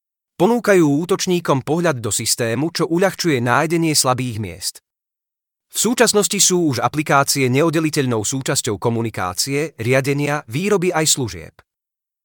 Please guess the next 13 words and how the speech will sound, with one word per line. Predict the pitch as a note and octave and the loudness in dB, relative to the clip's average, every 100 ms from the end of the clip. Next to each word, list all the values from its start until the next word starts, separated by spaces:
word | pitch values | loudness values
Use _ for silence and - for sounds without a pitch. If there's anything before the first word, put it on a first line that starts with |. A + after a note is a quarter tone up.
| _ _ - | _ _ -4
Ochrana | F#3 A3 F#3+ - | 2 4 4 2
aplikácií | D3 E3+ E3+ D#3 - D#3 E3+ | 0 0 2 2 0 -2 -2
si | - | 0
vyžaduje | C3 C3+ C3 A2+ | 0 0 0 0
sofistikované | G2 C3+ D#3 - D3+ C#3 A#2+ G#2+ F2+ | -2 -2 -2 -6 -2 0 0 -2 -2
nástroje | F#2 A2 - D#3+ D#3+ | -2 -2 -2 0 0
a | D#3 - | 0 -2
kontinuálny | - F3+ F#3+ F3 E3 D3+ D3 C3 | 0 -2 0 2 2 2 2 0
monitoring. | A#2+ G2+ E2+ - - _ _ _ _ _ _ _ _ _ - | -2 -4 -12 -16 -20 _ _ _ _ _ _ _ _ _ -2
Report | B2 D3+ A3 E3 | 0 4 2 4
bezpečnosti | F3 - F#3 F#3 F3 E3 | 2 2 0 0 0 -2
pripravil | - F3 F#3 D#3+ C#3 | -2 0 2 2 0
tím | - D#3+ | 0 -2